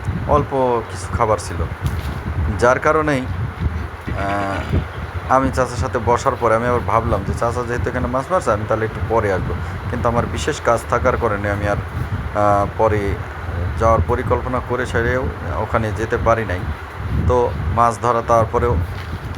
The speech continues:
মজা লাগছে অনেক, ভালো লাগছে।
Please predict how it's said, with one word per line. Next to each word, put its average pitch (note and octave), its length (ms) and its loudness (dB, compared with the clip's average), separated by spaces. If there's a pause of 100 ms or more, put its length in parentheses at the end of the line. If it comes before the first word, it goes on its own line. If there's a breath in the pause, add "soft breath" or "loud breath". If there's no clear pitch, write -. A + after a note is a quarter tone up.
(340)
মজা A#2 240 4
লাগছে G#2+ 320 2
অনেক, G2+ 200 -2 (640)
ভালো A2 240 4
লাগছে। G#2 340 -2